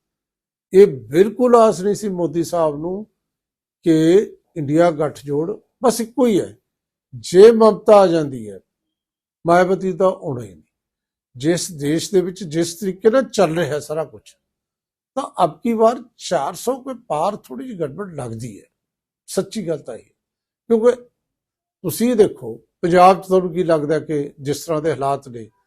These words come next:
ਕਿਸਾਨਾਂ ਨਾਲ ਜਿਸ ਤਰ੍ਹਾਂ ਦਾ ਹੈ, ਦੇਖੋ ਜ-, ਇਹ ਜੇ ਆਪਾਂ ਦੇਸ਼ ਦਾ ਕਰੀਏ, ਕਿਸਾਨ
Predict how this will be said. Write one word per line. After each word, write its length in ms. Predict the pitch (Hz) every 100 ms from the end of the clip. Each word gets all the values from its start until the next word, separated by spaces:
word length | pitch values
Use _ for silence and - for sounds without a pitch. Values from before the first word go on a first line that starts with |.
| _ _
ਕਿਸਾਨਾਂ 420 | 127 165 156 160
ਨਾਲ 160 | 160 160
ਜਿਸ 280 | 143 143 -
ਤਰ੍ਹਾਂ 180 | 147 131
ਦਾ 100 | 127
ਹੈ, 120 | _ _ _ _ _ _
ਦੇਖੋ 380 | 185 226 220 -
ਜ-, 120 | - -
ਇਹ 360 | 196 196 196 190
ਜੇ 160 | 147 156
ਆਪਾਂ 200 | 156 151
ਦੇਸ਼ 260 | 151 151
ਦਾ 120 | 175
ਕਰੀਏ, 460 | 151 151 151 147 156
ਕਿਸਾਨ 800 | - _ _ - - 156 175 190